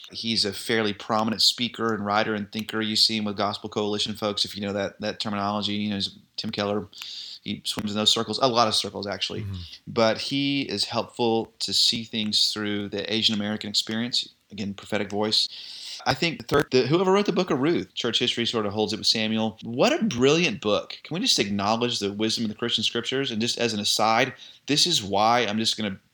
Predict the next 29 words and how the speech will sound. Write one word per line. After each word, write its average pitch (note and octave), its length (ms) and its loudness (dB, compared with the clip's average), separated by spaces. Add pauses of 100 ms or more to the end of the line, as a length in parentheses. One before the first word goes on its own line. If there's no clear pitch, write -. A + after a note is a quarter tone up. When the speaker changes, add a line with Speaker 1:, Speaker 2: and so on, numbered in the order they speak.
(140)
Speaker 1:
sort G#2+ 220 -4
of - 80 -10
pastor G#2+ 320 2
Bible G#2 280 2
teach - 240 -6
for G2+ 60 -8
a G2 60 -2
second. G#2 320 0 (1300)
The A#2+ 100 0
totality C3 920 2
of G#2 200 -4
the A2+ 160 -4
Christian G#2+ 480 -2
s-, - 340 2
scriptures - 720 -2
is A2 140 2
so B2+ 280 4
important G#2+ 480 -2 (580)
for A#2+ 680 2
the G#2+ 160 -4
modern A2 760 2 (720)
Christ G#2+ 300 2
follower, E2 320 -2
and G#2 80 -6
here's G#2 180 -2
why. F2+ 300 -2 (500)
You A#2+ 100 0
know, A2 180 4
I, A#2+ 140 2